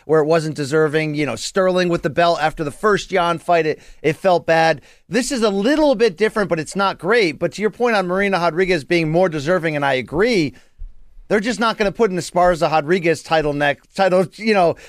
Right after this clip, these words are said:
shot next when they have these bigger names. But when you look at the fine print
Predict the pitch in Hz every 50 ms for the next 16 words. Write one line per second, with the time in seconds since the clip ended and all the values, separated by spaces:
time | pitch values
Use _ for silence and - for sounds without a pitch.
0 | - - - - 220 202 185 170 170 180 180 170 - - - 170 190 185 180 180
1 | 175 170 147 147 180 185 185 180 156 165 170 143 123 117 180 175 156 160 156 180
2 | 240 269 240 170 147 143 117 - - _ _ _ _ _ _ - 190 170 185 202
3 | 208 202 185 190 226 285 247 294 202 - 170 - - 202 202 220 208 185 - -
4 | - 220 240 226 196 160